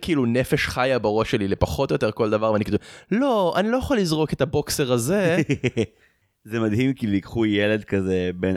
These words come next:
Speaker 2: ארבע או חמש כזה, עם תודעה מאוד עדיין כזה, שקולטת דברים, אה, תסגור אותו בחדר ותקרין לו רצוף <laughs> את צעצוע של סיפור, ואת הטוסטר הקטן והאמיץ,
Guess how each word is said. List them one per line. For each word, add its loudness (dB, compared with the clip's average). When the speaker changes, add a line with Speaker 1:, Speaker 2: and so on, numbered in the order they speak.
Speaker 2:
ארבע -2
או 2
חמש 0
כזה, 0
עם 0
תודעה 2
מאוד 2
עדיין 0
כזה, 0
שקולטת -2
דברים, 0
אה, 2
תסגור 0
אותו 4
בחדר 2
ותקרין -2
לו 2
רצוף -2
<laughs> -2
את -4
צעצוע 0
של -2
סיפור, 0
ואת -2
הטוסטר -2
הקטן -2
והאמיץ, 0